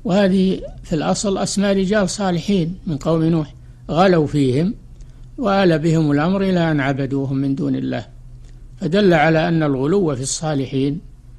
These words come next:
والمبالغة في مدحهم، التعلق بهم، التعلق الزايد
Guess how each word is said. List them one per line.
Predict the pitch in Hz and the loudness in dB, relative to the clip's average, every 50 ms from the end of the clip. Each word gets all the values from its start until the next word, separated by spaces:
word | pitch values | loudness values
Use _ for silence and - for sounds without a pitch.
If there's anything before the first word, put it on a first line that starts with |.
| - - - - - - - - | -20 -20 -20 -20 -20 -20 -12 -6
والمبالغة | - 135 143 147 143 143 139 143 147 147 151 156 147 143 139 170 175 165 151 143 127 131 131 | -4 -2 0 2 2 2 2 0 0 -2 -2 0 -2 0 2 2 2 4 2 2 0 -2 -4
في | 110 131 147 156 | -2 -2 -2 0
مدحهم، | 143 139 - - - - 147 135 139 143 147 202 - - - - - - - - - - | 0 -2 -4 -6 -6 -4 -2 -2 -2 -2 -2 -4 -8 -14 -20 -20 -20 -20 -20 -20 -20 -14
التعلق | - - 160 135 160 165 160 156 147 143 151 | -6 -4 0 2 2 2 2 2 0 -2 -2
بهم، | 139 160 135 135 147 160 190 - - - - - - - - - - - - - - - - - - - - - - | -2 0 0 0 0 -2 -4 -6 -10 -18 -20 -20 -20 -20 -20 -20 -20 -20 -20 -20 -20 -20 -20 -20 -20 -20 -20 -20 -20
التعلق | - - - - 135 143 160 156 151 151 - 151 | -20 -12 -6 -2 0 2 2 2 0 -2 -2 -2
الزايد | 143 127 127 147 160 151 139 139 147 165 | -4 -2 0 0 0 2 2 0 0 -2